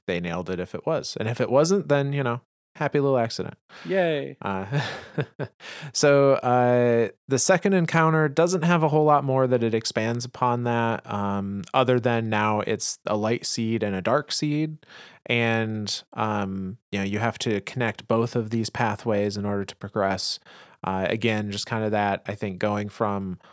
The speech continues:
Speaker 1: light-only mentality to we can use both mentality. Um, and I know a lot of people don't really enjoy the, the catapult mechanic, but I just have to say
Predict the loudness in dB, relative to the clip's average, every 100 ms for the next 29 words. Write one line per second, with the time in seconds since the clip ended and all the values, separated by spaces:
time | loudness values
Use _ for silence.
0 | _ -4 0 0 0 0 0 -2 -4 0
1 | 2 2 0 -2 -4 -6 -6 -4 -2 -4
2 | -4 -6 -6 -8 -6 -6 -2 0 0 -4
3 | -14 _ -10 -8 -4 -2 -2 -2 -4 -6
4 | -10 _ -20 -20 -20 -20 -8 -2 0 0
5 | -2 -4 -8 -10 _ _ _ _ _ _
6 | _ 0 2 4 4 2 -2 -4 -4 -6
7 | _ _ _ _ _ _ _ _ _ -4
8 | 0 2 4 4 4 4 2 0 -6 -4
9 | 0 2 4 4 2 -2 -8 -6 0 2
10 | 2 2 -2 0 2 2 2 2 2 0
11 | 2 4 4 6 4 4 2 4 6 6
12 | 4 -2 -4 0 2 2 0 0 0 0
13 | -6 -2 0 2 0 -2 -2 -2 0 0
14 | 2 4 2 0 0 4 4